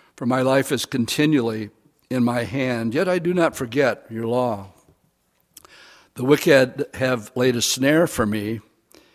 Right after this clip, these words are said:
yet I have not strayed from your precepts. Your testimonies I have taken as a heritage forever, for they are in the rejoicing of my heart.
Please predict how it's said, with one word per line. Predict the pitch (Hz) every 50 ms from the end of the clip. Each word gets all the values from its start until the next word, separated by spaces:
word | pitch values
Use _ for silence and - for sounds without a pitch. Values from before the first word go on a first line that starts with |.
| _ _ _ _ _ _ _
yet | - 143 156 151 151
I | 143
have | 135 135 127
not | 127 131 135 139 - -
strayed | - - - 147 135 135 139 135 -
from | - 123 117
your | 117 113
precepts. | 104 - - - 147 143 - - 123 110 104 - - - - - - - _ _ _ _ _ _ _ _ - - - _ _ _
Your | - 131 123
testimonies | - 143 143 139 - - - 135 131 127 135 139 151 175 160 -
I | 123 113 117
have | 113 104
taken | - - 127 123 - 131 120 120
as | 120 117 117 113 104 - - - - -
a | 107
heritage | 98 117 120 123 - - 143 135 131 - -
forever, | - 127 - - 117 107 101 113 123 139 143 - _ _ _ _ _ _ _ _ _ _ _ _ _ _ _ _ _ _ _
for | - - 131 127
they | 123 135 135 135 135 139 - - - _ _ _ _ _ _ _ _
are | 131 131 127 127 123 127 123 123 123 123 113 - - - _ _ _ _ -
in | 120 139 135
the | 135 127
rejoicing | 127 123 113 - 147 147 165 160 - - 139 123 123 -
of | 131 135 120
my | 113 120 123 117
heart. | 110 - - - 151 117 107 104 104 -